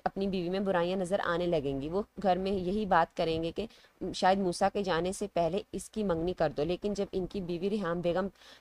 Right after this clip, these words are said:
जब पहले की तरह तोकीर साहब से बात करेंगी जिसे वो, जैसे वो करती हैं, तो इस बार तोकीर को भी गुस्सा आ जाएगा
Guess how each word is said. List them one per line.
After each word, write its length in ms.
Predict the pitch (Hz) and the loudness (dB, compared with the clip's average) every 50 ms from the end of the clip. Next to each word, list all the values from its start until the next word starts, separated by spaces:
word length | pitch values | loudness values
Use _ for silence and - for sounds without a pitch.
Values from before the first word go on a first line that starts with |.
| - | -6
जब 100 | 190 208 - | -4 -2 2
पहले 300 | - 196 196 165 185 190 | 2 2 2 2 0 0
की 120 | - 220 | -2 0
तरह 260 | - - 170 175 185 190 - _ _ - 190 - _ - | 2 4 6 6 6 4 2 _ _ -10 -10 -8 _ -4
तोकीर 280 | 196 190 - 190 202 | -4 -2 -2 -2 -2
साहब 220 | - - 190 170 170 | 0 2 2 2 2
से 120 | - 214 | 0 0
बात 240 | 190 180 - 180 185 | 4 4 4 4 4
करेंगी 440 | - - 185 175 175 180 165 180 214 | 2 2 2 2 0 -2 -4 -4 -6
जिसे 240 | 196 170 175 - 214 | -6 -6 -6 -4 -2
वो, 200 | 196 196 208 - - - - - - - | 0 0 -2 -2 -4 -10 -20 -14 -2 2
जैसे 220 | 196 196 202 233 | 2 2 4 2
वो 100 | 220 220 | 0 2
करती 340 | 214 - 170 - - - 208 | 4 2 2 2 2 0 -2
हैं, 80 | 196 175 | 0 0
तो 80 | 220 - | -2 -2
इस 220 | - 202 - - | -4 -4 -2 2
बार 160 | 180 185 190 - | 2 2 2 2
तोकीर 300 | 214 190 - - 175 170 - | -2 -4 -2 -2 -2 -2 0
को 80 | 196 | 0
भी 120 | 190 190 208 | 0 0 0
गुस्सा 280 | 175 180 170 - 208 190 | 0 -2 -2 0 0 2
आ 220 | - - 165 160 | 4 4 4 2
जाएगा 380 | 160 170 170 151 143 139 139 | 2 2 0 0 0 0 -2